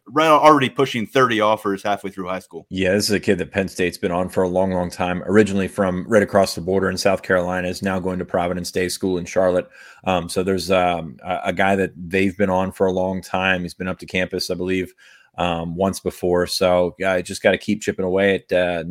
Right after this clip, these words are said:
Speaker 2: the nation's number, I think, number two quarterback on twenty-four seven Sports. The number one quarterback, uh, Dylan Raiola from, uh, from Arizona, will actually be at Ohio State this weekend as well.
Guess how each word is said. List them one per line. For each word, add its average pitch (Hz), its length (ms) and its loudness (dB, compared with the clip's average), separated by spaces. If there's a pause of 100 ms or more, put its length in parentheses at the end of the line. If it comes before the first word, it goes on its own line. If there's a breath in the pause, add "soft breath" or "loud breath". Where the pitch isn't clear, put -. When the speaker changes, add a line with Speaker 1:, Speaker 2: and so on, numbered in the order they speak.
(120)
Speaker 2:
the 92 100 -6
nation's 95 480 -4
number, 92 640 -2
I - 60 -20
think, 107 160 -6
number 101 360 0
two 131 220 2
quarterback 110 480 4
on 104 80 2
twenty-four 104 380 0
seven 101 240 -2
Sports. 98 460 0 (320 loud breath)
The 101 60 2
number 117 240 6
one 117 240 4
quarterback, 92 800 -2
uh, 87 160 2
Dylan 98 240 -2
Raiola 92 480 0
from, 90 260 -6
uh, 82 260 -6 (120)
from 87 300 -8
Arizona, 98 580 4
will 98 220 4
actually 92 260 0
be 92 140 0
at 92 40 4
Ohio 90 300 2
State 92 240 -4
this - 160 -12
weekend 90 320 -6
as 78 140 -14
well. 101 320 4